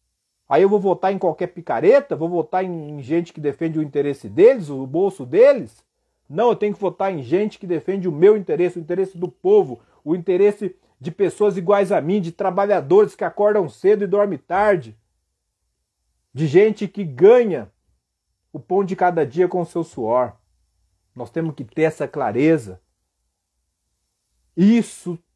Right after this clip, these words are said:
o pessoal também chama de consciência de classe. Consciência de quais são os nossos direitos, de que nós temos que lutar por dignidade, lutar por vida melhor para as pessoas.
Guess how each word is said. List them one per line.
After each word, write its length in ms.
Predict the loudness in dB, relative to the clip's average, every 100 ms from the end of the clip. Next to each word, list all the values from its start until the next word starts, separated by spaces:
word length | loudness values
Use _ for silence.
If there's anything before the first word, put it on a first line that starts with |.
| _ _ _ _ _ -10
o 80 |
pessoal 340 | -4 -2 -2 -2
também 240 | -2 -4
chama 240 | -4 -4 -4
de 100 | -8
consciência 920 | -8 -8 -8 -10 -4 -2 -2 -4 -10
de 100 | -14
classe. 760 | -12 -6 -2 -4 -6 -20 -20 _ _ _ _ _ _ _
Consciência 960 | -2 -2 -4 0 4 4 2 0 -2 -4 _ _ _ _ -18
de 140 | -16
quais 320 | -6 -4 -4
são 480 | -8 0 2 2 -2 -8 _ _
os 240 | -12 -10 -8
nossos 480 | -2 -2 -2 -10 -10
direitos, 800 | -4 0 4 4 2 -12 -20 _ _ _ _ _ _
de 120 | -18
que 120 | -12
nós 200 | -8 -8
temos 380 | -6 -4 -2 -4
que 160 | -6 -4
lutar 500 | -4 -4 -2 -2 -2
por 120 | -10
dignidade, 960 | -6 -6 -6 -6 0 2 2 0 -10 -20 _ _ _ _ _ _ _ _ _ _
lutar 460 | -8 -6 0 0 0
por 160 | -6
vida 260 | -6 -2 -2
melhor 480 | -2 -2 0 0 -2
para 200 | -4 -6
as 80 | -8
pessoas. 760 | -18 -18 -10 -8 -6 -10 _